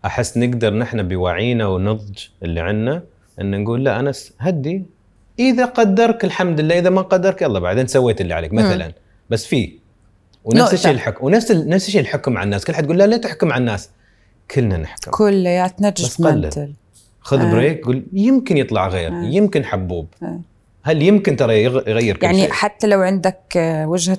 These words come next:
Speaker 2: نظر، آه، أعطيها فرصة بينك وبين نفسك. ودفنتلي ما ت-، ما تصرح فيها.
Speaker 1: مم.
Speaker 2: لأنه العالم، آه، يعني، صايرين يحكوا على بعض بشكل مش معقول.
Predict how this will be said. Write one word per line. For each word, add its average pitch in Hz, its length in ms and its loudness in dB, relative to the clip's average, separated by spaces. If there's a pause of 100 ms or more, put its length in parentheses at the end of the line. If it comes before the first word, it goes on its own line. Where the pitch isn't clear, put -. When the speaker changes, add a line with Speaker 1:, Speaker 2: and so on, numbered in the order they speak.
Speaker 2:
نظر، 190 440 0 (420)
آه، - 560 0
أعطيها 190 460 2
فرصة 165 460 -4 (340)
بينك 165 360 0
وبين 147 200 2
نفسك. 147 480 -4
ودفنتلي 202 800 2
ما 156 260 0 (180)
ت-، 147 180 -8
ما 165 320 2 (400)
تصرح 151 480 -2
فيها. 139 300 -8 (1080)
Speaker 1:
مم. 85 240 -4
Speaker 2:
لأنه 170 300 2
العالم، 170 600 2
آه، 170 640 -4
يعني، 160 240 -4
صايرين 190 500 -2
يحكوا 196 340 -8
على 151 100 -6
بعض 170 200 -2
بشكل - 340 -10
مش 165 240 -8
معقول. 156 460 -6